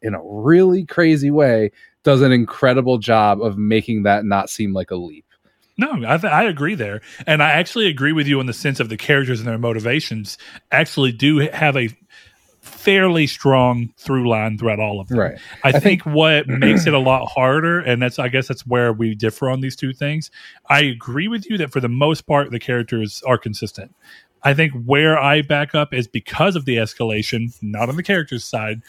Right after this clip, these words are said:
Speaker 2: more so than the actions happening around the characters, gets to a point where one felt believable and then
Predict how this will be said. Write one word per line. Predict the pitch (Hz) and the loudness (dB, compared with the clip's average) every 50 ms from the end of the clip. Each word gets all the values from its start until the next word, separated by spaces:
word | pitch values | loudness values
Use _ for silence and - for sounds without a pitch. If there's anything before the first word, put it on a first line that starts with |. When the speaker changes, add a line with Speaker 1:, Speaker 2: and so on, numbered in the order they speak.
| - - - _ - | -20 -20 -18 _ -6
Speaker 2:
more | 135 127 127 120 | -2 0 0 -2
so | 117 - - 127 120 117 117 117 - - - - _ | -2 0 0 2 4 4 2 0 -2 -6 -14 -12 _
than | 127 123 | -4 -2
the | 127 131 - | -2 0 0
actions | 131 135 139 139 - - 131 120 113 - | 2 2 2 0 -2 -4 -6 -6 -6 -6
happening | - - 139 131 - 131 123 123 123 113 | -6 -4 -4 -4 -4 -4 -4 -4 -4 -2
around | 113 113 107 107 113 123 127 143 160 180 180 | -4 -4 -4 -2 0 0 2 2 2 0 0
the | 185 175 | -2 -4
characters, | - 190 196 202 196 - 202 202 190 - - - - - _ _ | -4 -4 -4 -4 -4 -4 -4 -4 -4 -6 -12 -20 -20 -20 _ _
gets | - 170 165 - | 0 0 0 0
to | - 170 | 0 -2
a | 143 | -2
point | - - 165 165 160 139 139 | -2 -2 -2 -2 0 0 0
where | 139 131 127 123 117 - - - _ _ _ - | 2 4 4 4 2 0 -6 -14 _ _ _ -12
one | 131 123 117 123 139 151 175 202 208 196 | -8 -6 -2 0 2 4 4 4 2 2
felt | - 196 185 175 175 - | 2 2 2 2 2 0
believable | 143 135 135 127 120 120 123 139 147 175 175 196 214 247 262 285 - _ _ _ _ _ _ _ _ _ _ - | -2 -2 -2 -2 -2 -2 -2 -2 -2 -2 -2 0 0 0 -2 -4 -8 _ _ _ _ _ _ _ _ _ _ 0
and | 147 147 151 | 2 4 4
then | 143 - | 4 2